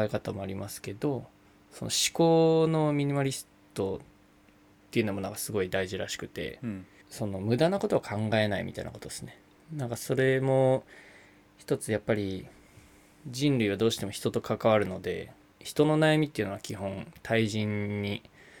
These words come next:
Speaker 1: あるって、まあ、そこでも書かれてたんですけど、
Speaker 2: うん。
Speaker 1: 結局誰もいない地球だったら何も意識しないですよね。肩が、あ、細くなった方がいいなとか、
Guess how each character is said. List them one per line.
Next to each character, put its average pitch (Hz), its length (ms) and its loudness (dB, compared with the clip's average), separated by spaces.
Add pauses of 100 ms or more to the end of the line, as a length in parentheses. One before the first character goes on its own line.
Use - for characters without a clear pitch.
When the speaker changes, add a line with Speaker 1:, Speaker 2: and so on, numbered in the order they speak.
(540)
Speaker 1:
あ 113 120 -2
る 104 100 0
っ 98 40 -2
て、 - 220 -8
ま 95 180 -8
あ、 98 40 -10
そ - 140 -12
こ 110 100 -4
で 101 60 -2
も 95 220 -8 (400)
書 - 120 -14
か 107 80 0
れ 98 100 0
て - 80 -14
た 95 60 -8
ん 87 80 -8
で - 80 -12
す - 120 -12
け 101 100 -4
ど、 107 120 0
Speaker 2:
う - 20 -2 (100)
ん。 - 40 -14 (440)
Speaker 1:
結 131 200 -4
局 131 480 2
誰 131 180 6
も 170 120 6
い 170 60 4
な 165 120 2
い 156 80 0
地 - 120 -4
球 151 140 6
だ 147 100 6
っ 147 40 2
た - 160 -4
ら 95 160 -2
何 104 220 0
も 120 240 2
意 - 120 -6
識 - 180 -6
し - 120 -6
な 117 80 -4
い - 20 -4
で - 60 -12
す - 40 -12
よ 92 60 -8
ね。 110 120 -6
肩 117 320 -2
が、 95 280 -4 (380)
あ、 - 140 -8
細 - 320 -8
く 123 60 -4
な 127 100 -2
っ - 60 -10
た - 100 -2
方 95 60 -2
が 90 300 -6 (440)
い 110 120 -4
い 101 40 -4
な 92 180 -6
と - 120 -16
か、 - 140 -20